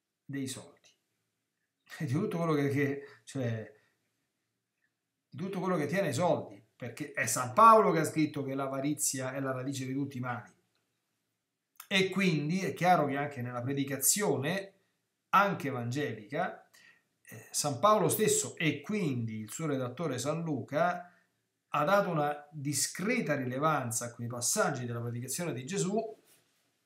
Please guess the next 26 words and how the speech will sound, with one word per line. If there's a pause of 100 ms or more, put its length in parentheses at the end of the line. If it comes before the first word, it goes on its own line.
(1080)
che
stigmatizzano (480)
questo
pericolo. (260)
<clears throat> (760)
La
parabola
del
ricco
stolto
dice:
"Guardatevi
e
tenetevi
lontano
da
ogni
cupidigia." (140)
Eccolo
qui,
no? (640)
Termine
differente
in
greco. (200)
Cupidigia